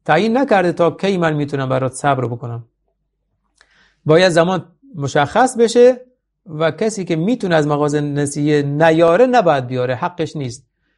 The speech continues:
نسیه مال آدمای ضعیفه که بیارن، این موقعیت برای آدمای ضعیفه. حالا اونی که پول دار هست از مغازه نسیه میاره،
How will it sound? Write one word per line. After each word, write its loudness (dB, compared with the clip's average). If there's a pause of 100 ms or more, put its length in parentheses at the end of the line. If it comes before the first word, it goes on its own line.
(240)
نسیه 2 (680)
مال 2
آدمای 2
ضعیفه 0
که -2
بیارن، -2
این -8 (1080)
موقعیت 2
برای 2
آدمای 2
ضعیفه. -2 (220)
حالا 0
اونی 0
که 0
پول -4
دار 4
هست 2
از 0
مغازه 0
نسیه -2
میاره، 2